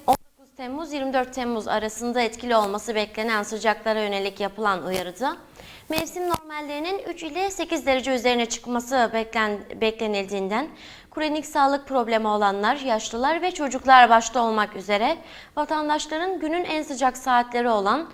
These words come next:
on bir ile on altı saatleri arasında dikkatli ve tedbirli olmaları gerektiği bildirildi.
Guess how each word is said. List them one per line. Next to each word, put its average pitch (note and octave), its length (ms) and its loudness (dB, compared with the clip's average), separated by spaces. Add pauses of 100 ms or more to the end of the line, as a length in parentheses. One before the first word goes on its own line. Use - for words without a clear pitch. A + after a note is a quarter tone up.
(280)
on E4 200 0
bir E4 100 -2
ile D#4 220 -2
on F#4 100 0
altı D4+ 220 2
saatleri C4+ 460 4
arasında B3 640 -2
dikkatli D#4 420 -6
ve F4+ 100 -2
tedbirli C#4+ 440 -4
olmaları A#3+ 440 0
gerektiği C4 680 -6
bildirildi. A#3+ 600 0